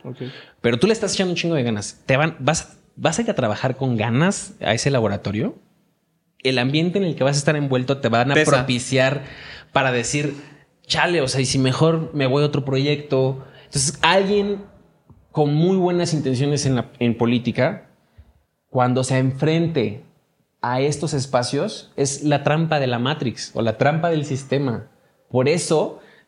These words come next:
Speaker 2: tenemos gente que criticamos en lo, en lo, en la política, porque cuando alguien se atreve a romper ese esquema, pues, ¿qué recibe? Putazos de la gente.
Speaker 1: Mira, más allá de, de romper un esquema, como tú decías antes, estamos, tenemos un contexto del que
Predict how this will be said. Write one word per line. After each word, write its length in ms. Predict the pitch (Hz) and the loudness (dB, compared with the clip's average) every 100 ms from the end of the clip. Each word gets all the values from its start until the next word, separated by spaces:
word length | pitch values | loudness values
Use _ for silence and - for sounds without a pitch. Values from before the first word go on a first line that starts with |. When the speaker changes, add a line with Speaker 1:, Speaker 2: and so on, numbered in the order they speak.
| _ _ _ _ | _ _ _ _
Speaker 2:
tenemos 420 | 131 131 139 139 | -2 0 0 -2
gente 360 | - 139 135 127 | -2 -2 0 -4
que 100 | 131 | -4
criticamos 580 | 117 113 120 120 127 123 | -6 -6 -2 0 0 0
en 160 | 120 110 | 0 -2
lo, 100 | - | 0
en 160 | 107 110 | 0 0
lo, 100 | - | 0
en 100 | 113 | 0
la 120 | 110 | 0
política, 640 | 113 131 160 143 127 98 - _ _ _ - | 2 0 0 -2 -2 -4 -12 _ _ _ -8
porque 460 | 123 113 117 117 - | -4 -2 -2 -2 -4
cuando 340 | 117 120 117 | -4 0 2
alguien 540 | 127 143 147 143 135 - | 0 0 -4 -4 -8 -12
se 160 | - | -6
atreve 640 | 110 - 135 135 120 101 - _ _ | -6 -4 -2 0 0 -4 -6 _ _
a 80 | 113 | -2
romper 460 | 110 110 107 131 123 | 0 -2 -2 -2 -2
ese 280 | 120 127 | -2 0
esquema, 640 | 117 - - 120 110 190 - _ _ _ _ _ _ _ - | 0 0 0 2 0 -4 -10 _ _ _ _ _ _ _ -18
pues, 100 | 107 | -8
¿qué 120 | 135 | -4
recibe? 640 | 123 120 165 135 131 - - _ _ _ - | -4 -2 -2 -2 -4 -8 -18 _ _ _ -6
Putazos 520 | 127 - 117 123 120 | -4 0 2 2 2
de 80 | 113 | 2
la 100 | 107 | 2
gente. 440 | - 151 180 127 143 | 2 0 0 -4 0
Speaker 1:
Mira, 320 | 185 160 - | 0 0 -4
más 260 | 151 202 240 | 0 0 2
allá 220 | 254 226 | 0 2
de, 300 | 226 226 214 | 4 4 2
de 160 | 156 156 | 2 2
romper 400 | 147 147 156 170 | 2 2 2 4
un 80 | 180 | 2
esquema, 400 | 147 156 165 165 | 0 0 0 0
como 240 | 131 123 | 0 2
tú 80 | 147 | 2
decías 340 | 143 147 151 | 2 0 0
antes, 380 | 147 139 147 151 | 0 0 -2 -4
estamos, 880 | - 123 - 135 139 139 143 143 139 | -4 -4 0 2 4 2 0 -2 -4
tenemos 280 | - 165 180 | -2 0 2
un 80 | 190 | 0
contexto 560 | 185 165 165 - - 113 | -2 -2 -2 -2 -4 -4
del 120 | 107 | -4
que 120 | 101 | -10